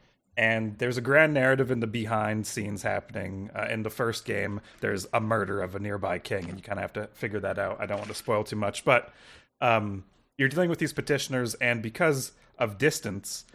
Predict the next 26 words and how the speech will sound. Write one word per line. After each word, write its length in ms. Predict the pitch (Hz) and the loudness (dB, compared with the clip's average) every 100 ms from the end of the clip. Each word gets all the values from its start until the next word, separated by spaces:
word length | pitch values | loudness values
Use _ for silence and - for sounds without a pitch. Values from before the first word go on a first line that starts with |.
| - _ _ | -20 _ _
they're, 260 | 120 113 - | 2 2 2
they'll 140 | 135 | 0
be 100 | 127 | 2
like, 320 | 123 117 113 - - - | 2 2 0 -10 -20 0
"My 180 | 147 | 2
town 400 | 170 180 170 160 | 4 4 6 4
got 260 | 131 123 113 | 6 4 4
burned 200 | 139 147 | 2 2
to 80 | 139 | 0
the 100 | 123 | -2
ground. 480 | 113 131 135 120 104 | 0 2 2 2 0
We 220 | 107 123 | -2 -2
need 280 | 139 135 123 | 0 -2 -2
all 220 | - 123 | 0 2
this 180 | 123 104 | 0 -2
gold 340 | 117 123 120 | 0 0 0
to, 460 | - 120 107 104 104 - | -4 -2 -2 -2 -6 -6
to 120 | 120 | -2
rebuild 460 | 113 117 117 131 | 0 2 2 2
it." 160 | 101 - - - - - - | 0 -6 -14 -20 -20 -14 -4
And 200 | 110 113 | 0 2
you'll 140 | 110 | 0
give 280 | 107 143 131 | 2 0 2
them 160 | 120 | 0
that 180 | 113 101 | 0 -2
money, 360 | - 131 107 | 0 0 0